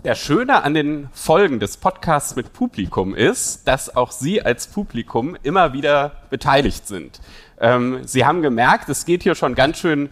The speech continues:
zur Sache. Das ist immer beim F A Z Einspruch Podcast so, wenn wir, ähm, Gesprächspartner aus unterschiedlichen politischen Lagern haben. Und ich bin sicher, dass auch Sie die eine oder andere Frage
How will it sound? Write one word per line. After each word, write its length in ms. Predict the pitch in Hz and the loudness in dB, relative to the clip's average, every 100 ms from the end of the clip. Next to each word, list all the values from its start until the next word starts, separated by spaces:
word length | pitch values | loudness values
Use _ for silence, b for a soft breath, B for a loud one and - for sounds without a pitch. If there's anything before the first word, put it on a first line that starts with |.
| - | -6
zur 180 | - 90 | -2 2
Sache. 360 | 117 165 240 | 2 4 4
Das 180 | 123 - | 4 0
ist 140 | 120 | -6
immer 220 | 147 202 185 | 0 2 4
beim 140 | 160 | 2
F 180 | 147 - | 0 -2
A 120 | 170 | 0
Z 240 | - 175 | 0 -2
Einspruch 420 | 143 165 - 190 - | -2 -2 -6 -14 -6
Podcast 560 | 185 - 196 170 - - | -4 -2 0 0 -2 -4
so, 320 | 175 190 202 B B B | 0 2 0 B B B
wenn 220 | 139 160 | 2 4
wir, 420 | 151 151 147 143 139 | 4 4 4 2 0
ähm, 240 | 139 139 | 0 -2
Gesprächspartner 960 | 139 - 127 160 - 170 143 151 147 104 | -6 0 0 0 -2 0 2 2 0 0
aus 160 | - | -4
unterschiedlichen 720 | 156 160 135 143 139 131 135 | -4 -4 -4 -6 -6 -6 -6
politischen 500 | 143 127 - 143 139 | -4 -4 -6 -8 -4
Lagern 480 | 110 120 143 165 160 | 0 4 4 4 2
haben. 440 | 147 147 170 202 - B B B | 2 0 -2 -10 -12 B B B
Und 180 | 135 147 | 2 2
ich 100 | - | 0
bin 180 | 147 110 | 0 0
sicher, 300 | 175 220 175 | 2 4 4
dass 240 | 151 - | 2 -2
auch 140 | 143 | -4
Sie 200 | - 190 | -4 -2
die 140 | 127 - | 0 2
eine 220 | 123 151 | 2 0
oder 240 | 123 127 | 2 2
andere 300 | 117 139 139 | 2 -6 -6
Frage 560 | - 123 110 127 120 | -2 2 4 4 2